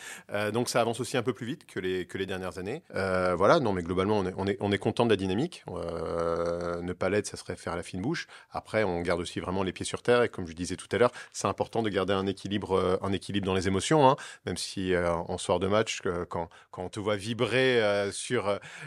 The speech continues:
les différentes vidéos, euh, c'est dur de, de garder les pieds sur terre parce qu'on, on, on vit bien ces moments-là.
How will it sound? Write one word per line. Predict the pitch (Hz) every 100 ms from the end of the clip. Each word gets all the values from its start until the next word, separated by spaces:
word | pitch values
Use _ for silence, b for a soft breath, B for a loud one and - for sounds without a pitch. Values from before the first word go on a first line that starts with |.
| 127
les | 101
différentes | 107 123 117 110
vidéos, | 110 120 127 151
euh, | 127
c'est | 101 110
dur | 131 185
de, | 135 117
de | 110
garder | 113 110
les |
pieds | 104
sur | 107 -
terre | 175
parce | 180 -
qu'on, | 107
on, | 95 101 101
on | 110
vit | 110 127
bien | 123 180
ces | - 123
moments-là. | 113 113 143 -